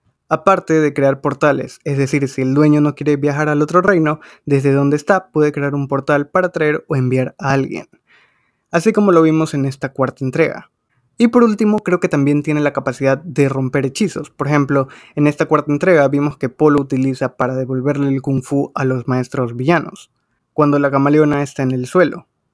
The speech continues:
Entonces, finalmente, podemos decir que la camaleona, al abrir la puerta hacia el reino de los espíritus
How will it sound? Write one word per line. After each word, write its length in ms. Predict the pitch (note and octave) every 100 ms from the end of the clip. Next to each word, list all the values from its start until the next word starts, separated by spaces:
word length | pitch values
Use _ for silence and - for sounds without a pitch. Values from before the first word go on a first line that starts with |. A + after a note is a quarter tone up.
| _
Entonces, 640 | E3 C#3 C3 D#3 C#3 B2 -
finalmente, 680 | D#3+ F#3+ G#3 G3+ F#3+ D#3
podemos 360 | D#3 D#3 E3 F#3+
decir 300 | D3+ C3 D3+
que 60 | D#3
la 100 | D3+
camaleona, 640 | A#2+ A#2+ C#3 C#3 C3+ -
al 240 | C#3+ C3
abrir 260 | B2+ C#3+ F#3+
la 160 | F#3+ D#3+
puerta 320 | E3+ E3+ E3
hacia 160 | D#3
el 120 | C3+ C3
reino 260 | C#3+ C#3+
de 80 | C#3
los 180 | C3 A#2+
espíritus 680 | A#2+ F3 D3 B2+ C3+ -